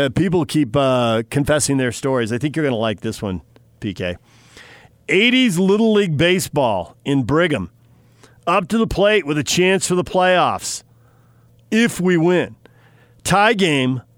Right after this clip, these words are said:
bottom of the seventh, bases loaded. Strike three, but wait! Coach asks if the ball hit me. I say yes. The ump allows me to take first. The winning one run walks home,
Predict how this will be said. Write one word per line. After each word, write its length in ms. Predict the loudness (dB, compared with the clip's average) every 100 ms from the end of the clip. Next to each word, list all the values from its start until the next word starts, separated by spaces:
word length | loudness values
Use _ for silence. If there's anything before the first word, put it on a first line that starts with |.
| -8
bottom 600 | -6 -2 2 2 2 2
of 100 | 2
the 80 | 0
seventh, 640 | 0 0 2 0 -4 -12 _ _ _ _ _ _ _ _ -2
bases 540 | 2 2 2 0 2
loaded. 640 | 2 2 2 2 0 -2 -8 _ _ _ _ _ _ _ _ _ _ _
Strike 320 | 0 2 2
three, 240 | 2 2 2
but 220 | 0 2
wait! 380 | 2 2 -2 -8 -20 -4
Coach 280 | -2 0 0
asks 240 | 0 0
if 40 | -2
the 40 |
ball 280 | 0 2 2
hit 140 | 2
me. 160 | 0 -6 -8 -20 -4
I 320 | 2 2 2
say 300 | 2 2 2
yes. 580 | 2 2 2 0 -4 -12 -18 -6
The 120 | 0 0
ump 140 | 2
allows 360 | 2 2 0 0
me 100 | 0
to 100 | 0
take 280 | 0 -2
first. 400 | 0 0 0 -2
The 100 | -2
winning 400 | 0 2 2 4
one 380 | 4 4 2 2
run 340 | 2 2 2 2
walks 380 | 2 0 0
home, 340 | 0 2 2